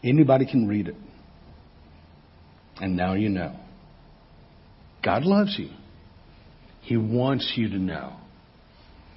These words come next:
That's why He left it for us. And He meets us in it. And it feeds our souls in ways that not everybody will know yet.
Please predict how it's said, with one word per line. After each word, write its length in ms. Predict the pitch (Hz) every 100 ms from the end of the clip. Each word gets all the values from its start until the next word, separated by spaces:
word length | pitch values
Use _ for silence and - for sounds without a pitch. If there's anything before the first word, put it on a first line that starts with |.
| - - 76 -
That's 260 | 80 -
why 160 | 90 87
He 160 | 98
left 300 | 95 90 -
it 80 | - -
for 180 | 62 -
us. 220 | - - - - - - - - - - - -
And 140 | 107
He 120 | 101
meets 500 | 101 98 101 107 -
us 240 | 113 - - - -
in 220 | 90 82
it. 240 | 80 - - - - -
And 120 | -
it 80 | - - -
feeds 440 | 117 113 117 110 -
our 160 | - 82
souls 800 | - - 67 67 - - - - - - - - - - - - - - - - - - - - 120
in 200 | 101 90
ways 340 | 95 101 98
that 100 | 90
not 260 | 82 92 95
everybody 520 | 101 104 104 104 110
will 160 | 110 117
know 400 | 113 101 90 - - -
yet. 320 | 98 76